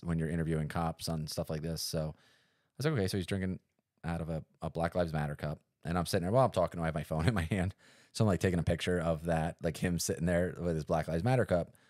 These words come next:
like, you know, <laughs> like, Snapchatting it out. Like, this is, like, what I'm dealing with right now. And, uh, so he says to me, and this is where it gets a little bit worse. He's like, um,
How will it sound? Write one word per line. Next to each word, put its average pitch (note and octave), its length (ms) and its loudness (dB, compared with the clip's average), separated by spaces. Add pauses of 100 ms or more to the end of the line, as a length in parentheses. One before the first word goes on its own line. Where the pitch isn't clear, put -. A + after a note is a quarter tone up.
(200)
like, D#2+ 180 0 (260)
you F2 140 0
know, D2+ 240 -4 (120)
<laughs> - 280 -4
like, E2+ 180 0
Snapchatting F2+ 540 2
it E2 80 2
out. F2 160 2
Like, E2+ 100 -2
this F#2 160 -2
is, D2+ 240 -4
like, D#2 140 -2
what E2 80 2
I'm D#2 100 2
dealing D2+ 240 0
with D2 140 -4
right C#2+ 160 -4
now. D#2+ 240 -6 (720)
And, F2+ 280 2
uh, F2 140 6
so A#2 160 4
he A2 100 4
says D3 220 2
to A2 60 0
me, F2+ 260 0 (220)
and F#2 140 0
this G2+ 100 0
is - 40 -2
where F#2+ 160 2
it E2 40 -2
gets E2+ 160 -2
a F2+ 40 -4
little F#2 140 2
bit D2 100 0
worse. D#2 320 -4
He's F2 180 -4
like, E2 240 -4
um, D2+ 320 -6